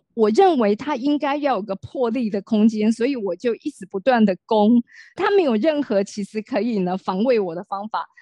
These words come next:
它所有的防卫我的方法都只能够一直告诉我，“很抱歉，不行哦，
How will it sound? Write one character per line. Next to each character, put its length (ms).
它 100
所 200
有 40
的 100
防 200
卫 100
我 180
的 20
方 200
法 100
都 200
只 320
能 120
够 160
一 60
直 140
告 180
诉 240
我 100
，“很 140
抱 200
歉， 600
不 80
行 480
哦， 340